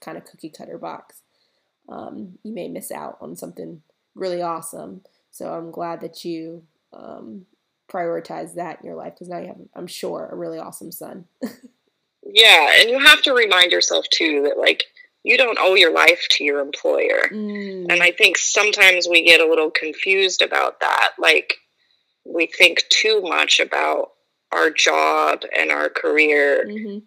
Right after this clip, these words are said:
Speaker 2: And we don't owe postponing having these things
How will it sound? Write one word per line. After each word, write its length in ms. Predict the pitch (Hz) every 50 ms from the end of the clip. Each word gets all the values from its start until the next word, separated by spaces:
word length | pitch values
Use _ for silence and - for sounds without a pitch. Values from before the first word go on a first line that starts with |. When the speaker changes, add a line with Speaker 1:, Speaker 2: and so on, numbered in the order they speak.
| _ -
Speaker 2:
And 300 | 180 180 180 175 165 - - - - _ _ _ _ _ _ _ -
we 240 | - - 180 220 240
don't 280 | 269 254 247 233 202 - -
owe 640 | 170 185 190 190 185 175 165 160 156 156 156 156 - _ _ _ _ _ _ -
postponing 960 | - 190 180 170 - - - - - 175 170 170 165 165 160 156 151 156 156 - - - - -
having 440 | 170 165 165 160 - 165 160 156 151
these 260 | - 160 156 156 -
things 280 | - 175 165 156 156 -